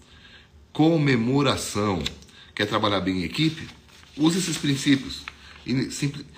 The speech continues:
seja simples. Simplificação, participação, delegação, motivação, preparação,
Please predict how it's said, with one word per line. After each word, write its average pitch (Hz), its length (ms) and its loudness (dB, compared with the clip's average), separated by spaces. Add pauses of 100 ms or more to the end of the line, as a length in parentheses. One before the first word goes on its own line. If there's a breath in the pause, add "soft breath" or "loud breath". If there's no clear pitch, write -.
(100)
seja 135 200 2
simples. 135 380 2
Simplificação, 123 720 -4 (300)
participação, 113 720 0
delegação, 110 680 0
motivação, 113 640 -2
preparação, 113 760 -2